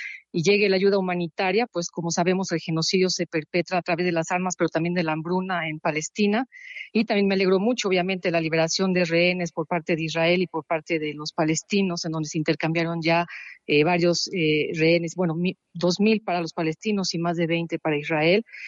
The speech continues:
Eh, me gustaría decir que hay once mil palestinos languideciendo en cárceles y mazmorras israelíes, y me gustaría recomendarles a ti y a tu auditorio el reporte de la O N G israelí B'Tselem,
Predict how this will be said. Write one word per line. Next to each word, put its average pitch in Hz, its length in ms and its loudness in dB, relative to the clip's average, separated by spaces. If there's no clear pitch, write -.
Eh, 185 160 2
me 202 80 4
gustaría 208 240 2
decir 240 280 0
que 208 120 -2
hay 208 140 2
once 202 240 0
mil 220 180 2
palestinos 196 540 -2
languideciendo 175 760 0
en 165 140 0
cárceles 180 520 -2
y 170 40 -4
mazmorras 175 520 0
israelíes, 170 560 0
y 196 40 -4
me 175 60 -2
gustaría 190 340 0
recomendarles 190 840 -2
a 175 100 0
ti 202 120 2
y - 20 6
a 196 80 4
tu 196 80 0
auditorio 190 880 2
el 180 240 0
reporte 180 360 -2
de 190 60 2
la 190 80 2
O 190 40 4
N 196 120 0
G 190 160 -2
israelí 180 400 0
B'Tselem, 185 720 0